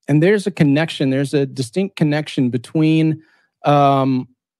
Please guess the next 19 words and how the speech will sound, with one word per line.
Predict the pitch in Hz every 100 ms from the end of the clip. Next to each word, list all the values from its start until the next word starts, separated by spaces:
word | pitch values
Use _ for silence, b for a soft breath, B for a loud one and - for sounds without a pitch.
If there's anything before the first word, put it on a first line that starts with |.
| _ _ _
what | 160 156 -
Paul | 170 185 202
is | 165
saying | 170 165 156 135 - _
in | 175 190
these | 185
verses | 147 151 160 147 135
in | 131
Philippians | 139 143 139 147 135 120 -
one | - 127 127 110 107 107 _ _ _ _ _ _ _ _ -
and | 151 165
in | 160 147
what | 143 139
Paul | 160 160 156
says | - 156 143
in | 135 120
First | 143 143
Corinthians | - 143 135 139 123
eleven, | 120 123 117 107 107